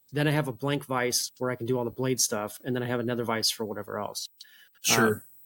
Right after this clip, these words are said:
Speaker 1: so I could kinda have everything set up, and then I could just run what I need. Uh, I'd, I'd rather run, I, I, the, the thing that I'm concerned with is that if I just go straight to blades, like, finish the, finish the frames and then go straight to blades, that I'm gonna spend the next,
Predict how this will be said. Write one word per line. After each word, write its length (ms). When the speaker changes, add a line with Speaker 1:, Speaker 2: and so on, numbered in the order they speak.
Speaker 1:
so 160
I 20
could 160
kinda 240
have 200
everything 440
set 260
up, 220
and 80
then 80
I 80
could 140
just 140
run 280
what 140
I 60
need. 320
Uh, 220
I'd, 220
I'd 140
rather 340
run, 460
I, 60
I, 120
the, 160
the 240
thing 180
that 100
I'm 120
concerned 420
with 160
is 100
that 220
if 140
I 100
just 220
go 140
straight 280
to 60
blades, 400
like, 140
finish 280
the, 260
finish 280
the 80
frames 320
and 80
then 80
go 60
straight 280
to 60
blades, 440
that 280
I'm 160
gonna 160
spend 360
the 40
next, 460